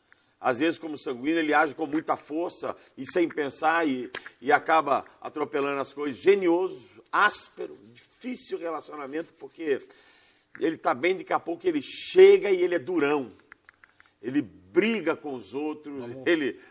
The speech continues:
Speaker 1: fala alto com as pessoas.
Speaker 2: Uma bomba relógio.
Speaker 1: Uma bomba relógio pode ser comparado com ele, ah, em alguns momentos.
Speaker 2: Sim.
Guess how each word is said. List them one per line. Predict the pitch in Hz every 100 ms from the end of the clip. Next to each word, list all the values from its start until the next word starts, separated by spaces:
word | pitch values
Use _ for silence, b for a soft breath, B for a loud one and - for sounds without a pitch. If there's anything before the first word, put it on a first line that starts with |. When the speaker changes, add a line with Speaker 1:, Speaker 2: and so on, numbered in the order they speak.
| B
Speaker 1:
fala | - 185 190 180
alto | 156 143 165 160 160
com | 147
as | 135
pessoas. | 131 120 143 139 143 147 120
Speaker 2:
Uma |
bomba | 120 117
relógio. | 117 113 98 87 _ _ _ _ _ _
Speaker 1:
Uma | 208 226
bomba | 190 196
relógio | 202 190 185 196 175
pode | 214 214 -
ser | 208 202
comparado | 196 190 190 175 180 185
com | 196 175
ele, | 170 170 170 180 180 B B -
ah, | 143 143 131
em | 160
alguns | 160 147 165
momentos. | 160 170 139 127 - 98 - - _
Speaker 2:
Sim. | b